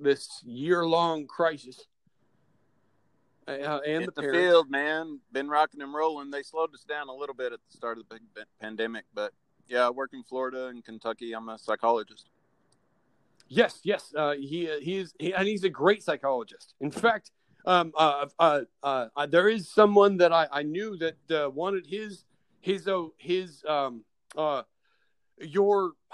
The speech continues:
Speaker 1: I guess I say your, not his, but, uh, your opinion on their book that
Speaker 2: Timothy
Speaker 1: they did.
Speaker 2: Pack.
Speaker 1: Uh,
Speaker 2: Scrappy.
Speaker 1: t-, yes.
Speaker 2: Yeah, I just hooked up with him. That's an amazing guy, man. I, I can't speak more highly of that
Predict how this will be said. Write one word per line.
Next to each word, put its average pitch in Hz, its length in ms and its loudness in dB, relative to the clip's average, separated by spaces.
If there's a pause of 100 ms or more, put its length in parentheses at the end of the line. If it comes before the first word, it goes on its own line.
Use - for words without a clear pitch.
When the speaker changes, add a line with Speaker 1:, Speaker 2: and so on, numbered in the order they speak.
(160)
Speaker 1:
I 156 60 -10
guess 196 160 -8
I 180 60 -12
say 151 180 -12
your, 147 520 -2 (320)
not 147 220 -2
his, 160 380 -4 (360)
but, 160 380 0
uh, 160 300 0
your 165 480 0
opinion 175 640 -6 (100)
on 156 440 2 (100)
their 151 420 -6 (300)
book - 340 2 (1000)
that - 140 -10
Speaker 2:
Timothy 151 200 -2
Speaker 1:
they 147 60 2
did. 135 80 -8
Speaker 2:
Pack. 170 320 8
Speaker 1:
Uh, 107 60 -20 (440)
Speaker 2:
Scrappy. 175 460 4
Speaker 1:
t-, - 40 -20 (300)
yes. 208 560 2 (600)
Speaker 2:
Yeah, 160 180 2
I 135 60 0
just 143 200 -10
hooked 175 220 -8
up 180 180 -2
with 135 200 -6
him. 120 120 -12
That's 160 240 -6
an 143 60 -14
amazing 135 540 -10
guy, 110 240 -2
man. 98 240 -12
I, 120 200 -4
I 127 80 -6
can't 143 240 -16
speak 131 320 -16
more 127 200 -6
highly 110 320 -2
of 98 100 -14
that 98 140 -10